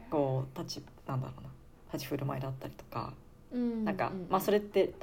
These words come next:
Speaker 1: 例えば、「あ、レイシズム系の話か」みたいな、とかも結構あるっていうのを、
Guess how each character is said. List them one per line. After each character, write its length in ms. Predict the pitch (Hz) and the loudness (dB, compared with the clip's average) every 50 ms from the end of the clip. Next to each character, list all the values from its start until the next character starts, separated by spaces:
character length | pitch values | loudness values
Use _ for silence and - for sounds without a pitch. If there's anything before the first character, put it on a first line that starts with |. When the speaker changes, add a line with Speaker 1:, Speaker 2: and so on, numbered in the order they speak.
| 190 - | -2 2
Speaker 1:
例 80 | 185 170 | 4 4
え 40 | - | 4
ば、 160 | - - - - - - - - - - | 4 0 -4 -6 -14 -16 -18 -16 -6 6
「あ、 180 | - 165 170 147 131 - - - - - - - - - - - - - - - | 8 8 8 8 4 -2 -10 -16 -20 -20 -20 -20 -20 -20 -20 -20 -18 -12 0 2
レ 80 | 185 | 2
イ 60 | 214 | 2
シ 120 | 208 247 247 | 4 2 2
ズ 80 | 247 | 2
ム 120 | 247 247 247 | 4 4 4
系 140 | 247 240 220 | 6 6 6
の 80 | 220 | 6
話 320 | 220 202 185 190 202 - - | 6 6 4 4 2 2 0
か」 140 | 160 135 135 | 0 0 0
み 60 | - | -2
た 60 | - - | -12 -16
い 20 | |
な、 60 | - - - - - - | -18 -20 -20 -20 -18 -10
と 100 | - 147 | -8 -6
か 100 | - 127 | -4 -4
も 140 | 131 131 - - - - - - - - - - - - - - - - | -6 -6 -8 -12 -16 -18 -18 -18 -18 -18 -18 -18 -18 -18 -18 -18 -14 -4
結 160 | - - - | -2 -2 -2
構 200 | - - - - | -2 -2 2 2
あ 60 | 139 | 2
る 160 | 135 107 92 - | 2 2 -2 -6
っ 20 | - - - - - - - - - - - - - - | -10 -16 -18 -18 -18 -18 -18 -20 -20 -20 -20 -20 -12 -2
て 80 | - 139 | 0 0
い 80 | 139 | 0
う 60 | 139 | 2
の 80 | 131 131 | 0 -2
を、 180 | 131 127 127 | -2 -2 -4